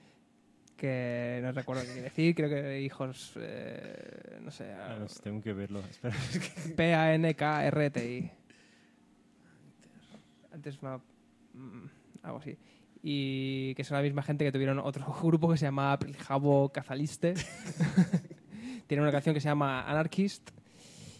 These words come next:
Speaker 1: Y con eso nos vamos a despedir. También diciendo que, bueno, que, que, que el punk antes de esta guerra tuvo su,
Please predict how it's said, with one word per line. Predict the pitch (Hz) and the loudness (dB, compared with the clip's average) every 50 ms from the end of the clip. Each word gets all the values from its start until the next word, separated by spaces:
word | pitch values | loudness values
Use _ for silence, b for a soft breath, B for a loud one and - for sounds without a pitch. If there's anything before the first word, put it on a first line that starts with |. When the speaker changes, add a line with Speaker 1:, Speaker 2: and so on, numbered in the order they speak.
| B B | B B
Speaker 1:
Y | - 143 143 139 131 | 0 2 4 4 6
con | 143 139 | 6 6
eso | 151 156 170 | 6 8 8
nos | 165 | 8
vamos | 160 156 151 147 | 8 8 8 6
a | 143 | 4
despedir. | 131 - - 131 147 180 190 156 143 143 - - 107 - | 2 2 0 2 4 4 4 4 2 -2 -6 -10 -8 -6
También | 131 131 143 160 180 185 165 | -2 0 4 6 6 6 6
diciendo | 151 139 160 156 170 175 | 6 4 6 6 6 6
que, | 160 147 | 6 4
bueno, | 131 143 147 147 127 | 2 0 0 0 0
que, | 123 113 85 - - - | -2 -4 -6 -6 -6 -6
que, | - 104 92 | -8 -8 -8
que | - - 127 | -8 -8 -8
el | 120 120 | -8 -6
punk | 123 - 147 156 151 - | -4 -2 -2 -2 0 0
antes | 147 147 151 143 | -2 0 0 0
de | 143 143 | 0 -2
esta | 135 - 143 135 | -2 -2 -2 -2
guerra | 135 139 151 147 | 0 0 2 4
tuvo | 143 156 156 156 | 6 6 6 6
su, | 139 143 131 127 117 117 120 107 - | 4 2 0 0 -2 -4 -4 -6 -8